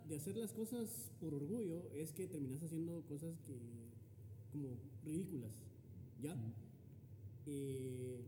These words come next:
Speaker 1: la Biblia habla de mucha gen-, de muchos hombres que no quisieron hacer cosas o que prefirieron ponerle retos a Dios antes de hacerlas.
Speaker 2: Ujú.
Speaker 1: Por ejemplo, Moisés, Dios le dice, "Mira, vas a ir allá a, a, a, a Egipto y vas a rescatar al pueblo".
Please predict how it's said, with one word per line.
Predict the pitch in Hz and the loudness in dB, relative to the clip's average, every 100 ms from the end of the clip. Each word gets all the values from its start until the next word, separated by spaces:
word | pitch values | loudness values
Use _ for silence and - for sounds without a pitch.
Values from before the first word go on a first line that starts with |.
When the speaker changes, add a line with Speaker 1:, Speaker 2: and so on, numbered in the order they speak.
| - - - - | -4 -4 -4 -2
Speaker 1:
la | 151 | 2
Biblia | 160 202 208 | 6 8 8
habla | 208 196 | 6 6
de | 170 | 6
mucha | 180 214 | 4 4
gen-, | 180 190 151 | 4 2 4
de | 160 | 4
muchos | 185 196 196 | 4 4 4
hombres | 220 202 151 156 - - - - - - - | 4 6 4 2 0 -2 -4 -6 -6 -8 -2
que | 160 | 4
no | 160 196 | 6 6
quisieron | 202 - 208 202 | 4 6 6 6
hacer | 196 190 | 2 2
cosas | 202 202 208 196 | 4 4 2 0
o | 180 151 | -2 0
que | 156 | -2
prefirieron | - 151 151 151 170 208 180 143 | 2 0 2 2 8 8 8 4
ponerle | 139 143 175 190 | 4 2 4 2
retos | 185 180 196 160 | 0 0 0 2
a | |
Dios | 143 156 220 - | 2 4 2 0
antes | 170 165 151 | 0 2 2
de | 139 | 2
hacerlas. | 123 269 131 110 - - | 0 -2 -2 -6 -10 0
Speaker 2:
Ujú. | 139 147 117 - | 6 8 6 2
Speaker 1:
Por | 165 170 | -2 2
ejemplo, | 214 214 143 | 4 4 2
Moisés, | 147 160 180 254 262 - - - 165 - 165 | 4 4 4 4 2 0 -6 -8 -8 -8 4
Dios | 190 | 6
le | 214 | 8
dice, | 226 220 | 8 6
"Mira, | 180 226 | 4 4
vas | 240 233 | 2 2
a | 233 | 6
ir | 214 208 | 6 6
allá | 190 190 | 6 4
a, | 240 247 226 165 160 151 | 4 0 0 0 0 -2
a, | 151 | 0
a, | 165 156 156 151 147 143 139 135 170 | 0 0 0 -2 -2 -2 -4 -4 -2
a | |
Egipto | 185 277 - | 2 4 6
y | 233 | 4
vas | 202 | 6
a | 190 | 4
rescatar | 185 160 156 | 2 2 0
al | 151 | 0
pueblo". | 190 175 | 2 2